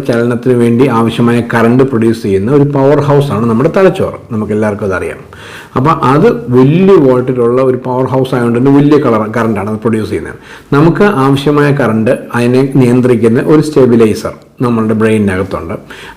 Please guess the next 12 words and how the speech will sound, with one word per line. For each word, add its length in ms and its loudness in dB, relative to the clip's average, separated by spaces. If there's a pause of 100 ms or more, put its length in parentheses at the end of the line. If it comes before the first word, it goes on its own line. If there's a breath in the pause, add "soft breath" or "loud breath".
(100)
ആ 20 4 (100)
സ്റ്റെബിലൈസറിന് 880 2 (180)
എന്തെങ്കിലും 540 2
ഒരു 100 0 (120)
ചെറിയ 220 0 (120)
കേടാവുമ്പോൾ, 680 -6 (260)
ഞാൻ 100 0 (240)
നിസ്സാരമായി 540 0 (320)
മനസ്സിലാൻ 320 0
വേണ്ടി 180 -2
പറയുകയാണ്, 320 -8 (540 loud breath)
ആ 60 2